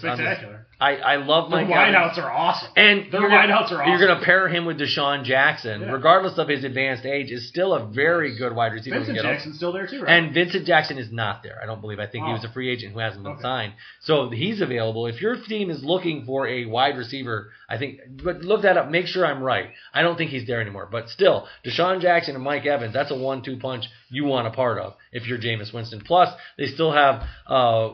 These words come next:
Speaker 1: was it Cameron Brate?
Speaker 2: Yep.
Speaker 1: Was the tight end?
Speaker 2: Yep.
Speaker 1: Yep. Really good stuff going on there.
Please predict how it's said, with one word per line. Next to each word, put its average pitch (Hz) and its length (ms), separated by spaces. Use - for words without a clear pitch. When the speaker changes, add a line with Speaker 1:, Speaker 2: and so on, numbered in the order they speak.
Speaker 1:
was 135 160
it 131 120
Cameron 156 400
Brate? 131 480
Speaker 2:
Yep. 165 120
Speaker 1:
Was 147 100
the 156 60
tight 165 240
end? 175 240
Speaker 2:
Yep. 165 260
Speaker 1:
Yep. 139 320
Really 170 360
good 127 240
stuff 110 360
going 110 200
on 107 140
there. 107 160